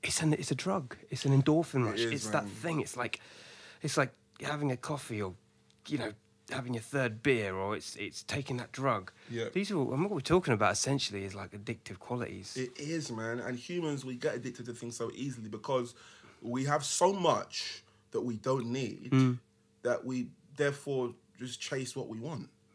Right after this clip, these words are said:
Speaker 1: Yeah.
Speaker 2: Humans, right, as a species, are scary. You know, we've only been around for two hundred and thou-, two hundred thousand years. The, the
Speaker 1: Which is
Speaker 2: species human being has,
Speaker 1: small.
Speaker 2: exactly, is unbelievably small. Dinosaurs were here for a hundred and sixty-four million years.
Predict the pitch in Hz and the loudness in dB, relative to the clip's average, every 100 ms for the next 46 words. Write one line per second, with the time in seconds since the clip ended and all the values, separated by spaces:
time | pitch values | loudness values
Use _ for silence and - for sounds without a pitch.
0 | 135 113 117 - - - - - _ - | -8 -6 -6 -10 -20 -20 -20 -20 _ -20
1 | - - - - - _ - - - - | -20 -20 -20 -20 -20 _ -20 -20 -20 -18
2 | - 269 226 117 104 107 104 113 - 143 | 2 4 6 4 2 -2 2 2 6 4
3 | 139 139 - 160 - 117 107 123 123 - | 4 -2 0 2 2 2 8 10 10 4
4 | - 131 110 151 127 185 240 233 - 226 | 6 8 6 2 4 8 8 8 8 8
5 | 214 202 185 170 143 139 - 151 143 135 | 6 4 4 4 4 0 0 2 2 0
6 | 123 - 139 - - 175 156 143 135 143 | -2 4 4 6 2 2 2 2 4 6
7 | 135 110 107 107 143 - - - - 139 | 6 4 -2 -4 -6 -10 -12 -10 4 6
8 | 120 143 143 139 - 135 - - - 180 | 6 4 2 6 8 10 10 8 8 8
9 | 151 127 120 107 104 113 - 123 120 117 | 10 12 12 12 8 4 0 0 0 0
10 | - - - - - 131 123 135 147 147 | -4 -12 -14 -16 -4 0 2 4 4 2
11 | 117 107 - 95 107 220 220 156 123 107 | 0 -4 -4 -6 10 10 12 6 4 2
12 | 139 - - - 131 156 160 156 135 156 | 2 -2 -10 -2 2 2 2 4 4 4
13 | 151 143 135 135 - 127 143 127 127 123 | 2 0 0 -2 -4 -4 0 2 2 2
14 | 107 107 - - - - | 0 -2 -4 -8 -8 -10